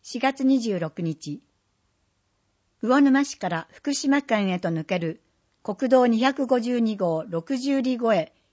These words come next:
雪割街道の再開通を祝う式典が、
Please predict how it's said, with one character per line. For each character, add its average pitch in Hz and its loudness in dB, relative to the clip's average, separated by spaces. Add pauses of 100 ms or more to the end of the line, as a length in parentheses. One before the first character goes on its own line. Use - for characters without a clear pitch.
雪 208 -2
割 285 0
街 214 -2
道 151 -10
の 214 -6 (280)
再 269 0
開 277 0
通 185 -2
を 156 -2
祝 208 0
う 165 -2
式 - -18
典 202 -2
が、 175 -6